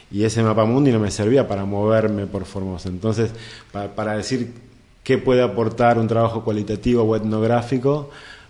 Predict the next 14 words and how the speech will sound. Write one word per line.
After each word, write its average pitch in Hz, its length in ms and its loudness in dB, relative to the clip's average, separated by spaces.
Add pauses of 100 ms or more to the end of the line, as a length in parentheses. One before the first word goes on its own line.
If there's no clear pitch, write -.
(120)
para 101 200 -2
entender 110 580 2
esas 110 380 0
dinámicas 113 440 0
globales, 123 540 0 (100)
y 110 120 -4
tiene 117 280 0
que 113 120 2
ver 117 160 4
eso 123 320 -2
con 117 340 2 (500)
cómo 117 280 4
esos 110 320 -2 (200)
cultivos 120 800 2